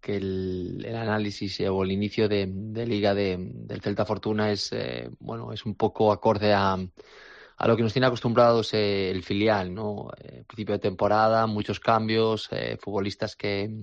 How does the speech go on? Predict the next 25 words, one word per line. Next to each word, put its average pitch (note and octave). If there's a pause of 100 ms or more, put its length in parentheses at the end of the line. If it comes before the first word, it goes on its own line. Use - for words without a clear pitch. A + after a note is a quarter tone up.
(220)
bueno, G2+
que F#2+
por G2 (240)
respecto A2
a G2
la G2
temporada G2+
pasada, A2
por, G#2 (720)
por A2+
edad C#3+
o A#2
por, A2+
o G2
porque G#2+
tienen A#2
que A2+
salir, A#2+
pues, G#2+
eh, G#2
cambia A2
mucho A2
la A2
estructura G#2+
del, G2+